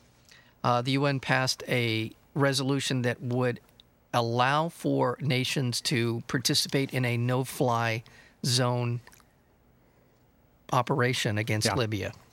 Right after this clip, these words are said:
Speaker 2: Yeah, and meanwhile, the U N says we, we should go in there for s-, airstrikes.
Speaker 1: Yeah, there's
Speaker 2: Yeah.
Speaker 1: been a lot of chatter about the U S going in.
Speaker 2: A tit for tat.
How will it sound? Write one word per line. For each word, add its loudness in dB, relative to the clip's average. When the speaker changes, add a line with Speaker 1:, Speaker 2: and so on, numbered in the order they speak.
Speaker 2:
Yeah, 4
and 0
meanwhile, 0
the 4
U 4
N 2
says 0
we, 2
we 2
should -4
go 2
in 2
there 2
for -2
s-, -6
airstrikes. -2
Speaker 1:
Yeah, 4
there's 2
Speaker 2:
Yeah. -4
Speaker 1:
been 0
a 0
lot 2
of -4
chatter 2
about 0
the -2
U 2
S 0
going -2
in. -4
Speaker 2:
A 4
tit 4
for -2
tat. -2